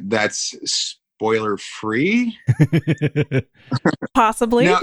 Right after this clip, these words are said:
Speaker 1: you know, I, I will say this: we're, it's gonna be worth, it's gonna be worth the,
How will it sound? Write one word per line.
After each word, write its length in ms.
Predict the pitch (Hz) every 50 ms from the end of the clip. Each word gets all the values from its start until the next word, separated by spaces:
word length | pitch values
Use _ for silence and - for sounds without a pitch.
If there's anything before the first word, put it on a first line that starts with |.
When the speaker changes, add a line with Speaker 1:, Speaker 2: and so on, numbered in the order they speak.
| - -
Speaker 1:
you 60 | 208
know, 40 | 208 202
I, 380 | 196 311 - 180 240 - - 185
I 100 | 196 294
will 180 | 220 220 226
say 260 | 220 - - 202 196
this: 460 | 180 175 180 165 139 - - - - - -
we're, 280 | 139 131 143 147 143 - -
it's 300 | 135 135 127 - - -
gonna 240 | - 156 156 147
be 180 | 139 139 139 131
worth, 460 | 127 117 107 113 120 120 120 113 - - - - - _
it's 180 | - 113 - -
gonna 200 | - 139 139 123
be 180 | 123 127 120
worth 420 | 110 98 104 110 110 110 - - - _
the, 400 | 101 95 95 92 92 90 87 -